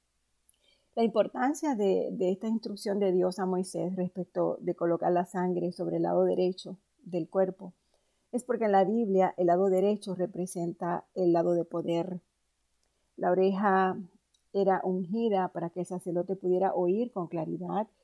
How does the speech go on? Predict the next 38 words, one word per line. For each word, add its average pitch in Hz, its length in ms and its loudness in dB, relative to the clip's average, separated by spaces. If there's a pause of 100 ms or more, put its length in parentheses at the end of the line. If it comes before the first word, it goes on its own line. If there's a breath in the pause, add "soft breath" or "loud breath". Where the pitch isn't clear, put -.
(160)
y 208 100 -4
no 190 120 0
fuera 180 180 -4
engañado. 185 640 -2 (560)
El 220 140 0
pulgar 202 720 2 (260)
para 175 260 2
que - 160 -8
en 175 120 -4
todo 208 200 0
aquello 247 440 0
en 175 100 -2
que 175 120 -8
pusiera 190 360 -4
sus 202 240 -12
manos 196 460 -2
fuera 180 220 0
correcto 185 680 -6
y 190 80 -6
fuera 175 240 2
bendito. 180 640 0 (300 soft breath)
Y 202 100 4
el 202 120 6
dedo 226 220 4
del 277 180 4
pulgar 226 320 2
del 233 160 2
pie, 196 420 0 (300)
del 190 200 -4
pie 202 140 -2
derecho, 233 560 0 (120)
era 214 240 -4
para 180 200 -4
que 175 160 -10
donde 170 320 -6
quiera 196 540 0
que 208 140 -14
fuera, 185 500 -4